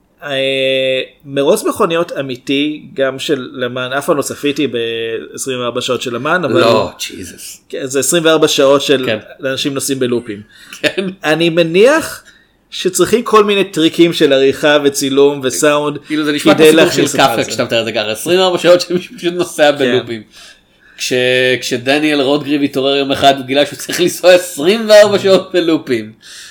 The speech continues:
Speaker 2: והוא הרגיש ייאוש. אבל לפני זה גם הוא הרגיש ייאוש, וגם אחרי זה הרגיש ייאוש.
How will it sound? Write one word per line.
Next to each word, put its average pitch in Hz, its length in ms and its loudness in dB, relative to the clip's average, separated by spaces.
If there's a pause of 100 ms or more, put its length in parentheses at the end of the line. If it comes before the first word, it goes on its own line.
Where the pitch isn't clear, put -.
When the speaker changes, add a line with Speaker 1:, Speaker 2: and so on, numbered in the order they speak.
(300)
Speaker 2:
והוא 120 180 -2
הרגיש 127 380 -2
ייאוש. 113 560 -4 (480)
אבל 123 120 0
לפני 147 320 0
זה 170 80 -2
גם 175 140 0
הוא 156 80 -2
הרגיש 127 240 -6
ייאוש, 127 200 -6
וגם 135 160 -8
אחרי 135 200 -4
זה 120 60 -2
הרגיש 107 280 -10
ייאוש. 104 280 -14